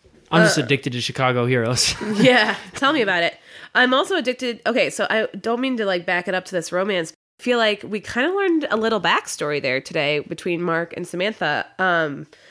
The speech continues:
Speaker 2: like, we, you know, they talked a little bit about how they went to University of Chicago together and they were in the criminal justice program together before he went on to wa-, law school. And I was just like, "Oh, wow, what a, what a nice touch." And, like, now I can kind of see, like, why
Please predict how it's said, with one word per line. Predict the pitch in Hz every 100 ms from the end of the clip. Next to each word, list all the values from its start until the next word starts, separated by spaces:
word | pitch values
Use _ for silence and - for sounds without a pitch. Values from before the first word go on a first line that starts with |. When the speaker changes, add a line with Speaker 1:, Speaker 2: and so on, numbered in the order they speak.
| - - - _
Speaker 2:
like, | 196
we, | 220 214 202 190 - -
you | 185 185
know, | 185
they | 175
talked | 165 180
a | 170
little | 170
bit | 165 160
about | 165 156 -
how | 165 156 156
they | 160 156 147
went | 151 156
to | 170
University | 147 143 -
of | -
Chicago | - 214 220 220
together | 208 202 196 190 185
and | 170
they |
were | 156
in | 151
the |
criminal | 143 160 156 147
justice | 202 202 - -
program | 214 196 190 180 185
together | 175 180 175 170 170
before | 165 - 160
he | 165
went | 160 160
on | 156
to | 165
wa-, | 160 - -
law | 170 156
school. | - 226 233 240 - - - -
And | 185 190 180 175
I | 208
was | 220
just | 220
like, | 208 -
"Oh, | - -
wow, | 220 214
what | 214 254
a, | 302
what | 220 254
a |
nice | 311 254 -
touch." | 214 196 -
And, | 214 202
like, | 175
now | 196 190 202
I | 214
can | 214 185
kind | 202
of | 185
see, | - - 202 190
like, | 170
why | 165 160 165 165 165 175 170 170